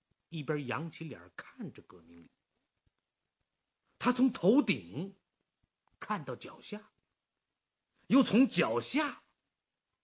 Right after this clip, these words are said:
看到头顶，看得葛明礼直发毛。他不由得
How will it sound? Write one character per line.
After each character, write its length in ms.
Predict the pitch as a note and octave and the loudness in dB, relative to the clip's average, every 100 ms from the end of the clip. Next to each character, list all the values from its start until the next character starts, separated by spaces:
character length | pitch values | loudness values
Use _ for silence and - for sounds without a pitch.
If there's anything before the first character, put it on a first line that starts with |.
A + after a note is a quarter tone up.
| _ - | _ -12
看 300 | - A3+ D#3+ | -8 -6 -6
到 100 | A2+ | -8
头 280 | - C#3+ A3 | -6 -4 -4
顶， 480 | A2 - - C3+ - _ _ _ _ _ _ _ _ _ _ - - | -8 -18 -18 -18 -18 _ _ _ _ _ _ _ _ _ _ -8 2
看 240 | - C#4 | 4 6
得 80 | G#3 | 4
葛 240 | - C#3+ | 0 2
明 180 | D3+ C4 | 6 6
礼 140 | F3 | 6
直 180 | A#2+ F#3+ | 2 2
发 200 | B3+ B3+ | 4 4
毛。 380 | F#3 D3 C4 - _ _ _ _ _ _ _ _ _ _ _ _ _ | 4 0 -2 -6 _ _ _ _ _ _ _ _ _ _ _ _ _
他 120 | - | -14
不 160 | G#3 G#3+ | -8 -6
由 220 | E3+ F#3+ | -4 -2
得 180 | F#3+ | -2